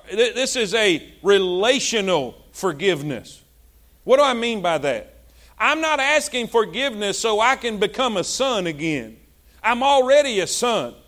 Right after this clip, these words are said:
I'm asking forgiveness so I can stay in fellowship with my holy Father.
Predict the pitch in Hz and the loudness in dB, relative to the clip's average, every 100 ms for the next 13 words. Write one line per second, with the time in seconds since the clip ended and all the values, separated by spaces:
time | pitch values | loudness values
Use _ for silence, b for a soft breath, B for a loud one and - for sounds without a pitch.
0 | _ _ b b - 277 320 294 254 - | _ _ b b 2 2 4 0 0 -4
1 | 214 220 180 262 285 226 - 220 226 269 | -2 -2 -2 -2 -2 -4 -2 0 2 2
2 | 233 208 - 269 269 226 180 - - 320 | -2 -6 -2 0 2 0 -4 -6 2 4
3 | 285 196 - 202 190 196 b b - 220 | 6 4 2 0 0 -2 b b -2 2
4 | 240 196 214 196 - 269 269 247 208 180 | 2 2 2 2 2 4 4 4 4 4
5 | - - 285 247 190 165 127 | -2 0 4 6 4 2 -2